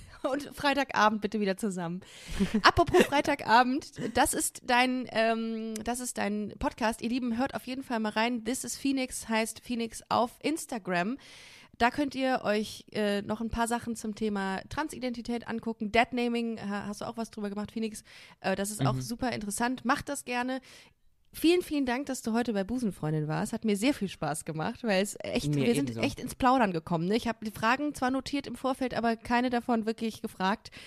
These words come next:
Speaker 1: weil aber auch alles andere viel zu spannend war.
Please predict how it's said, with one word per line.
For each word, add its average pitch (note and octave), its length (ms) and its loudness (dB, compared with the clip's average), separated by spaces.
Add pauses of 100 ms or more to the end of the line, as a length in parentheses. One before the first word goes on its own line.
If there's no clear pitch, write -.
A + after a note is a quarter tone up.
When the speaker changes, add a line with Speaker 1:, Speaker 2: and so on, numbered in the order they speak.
(140)
Speaker 1:
weil A3 140 10
aber - 240 4
auch G#3+ 140 -2
alles A#3 180 0
andere G#3 300 -2
viel G#3+ 200 -4
zu A3+ 120 -4
spannend E3+ 400 -4
war. F#3 260 0